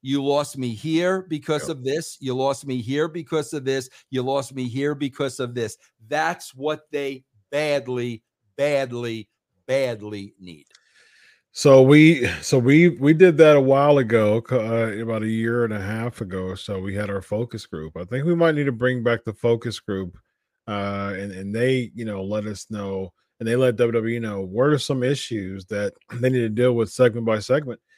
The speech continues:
Speaker 2: And because at the end of the day, I just, I don't know, man. It, it, I just, it, it just feels like Triple H, like you said, it, it feels like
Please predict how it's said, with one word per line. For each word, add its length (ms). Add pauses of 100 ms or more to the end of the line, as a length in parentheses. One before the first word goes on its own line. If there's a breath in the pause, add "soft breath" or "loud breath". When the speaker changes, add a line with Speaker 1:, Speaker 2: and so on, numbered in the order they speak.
(280 soft breath)
Speaker 2:
And 380
because 240
at 80
the 80
end 260
of 80
the 60
day, 340
I 120
just, 400 (680)
I 60
don't 100
know, 160
man. 240 (180)
It, 280
it, 60
I 180
just, 360
it, 140
it 140
just 180
feels 420
like 200
Triple 440
H, 260
like 180
you 80
said, 240
it, 100
it 120
feels 260
like 160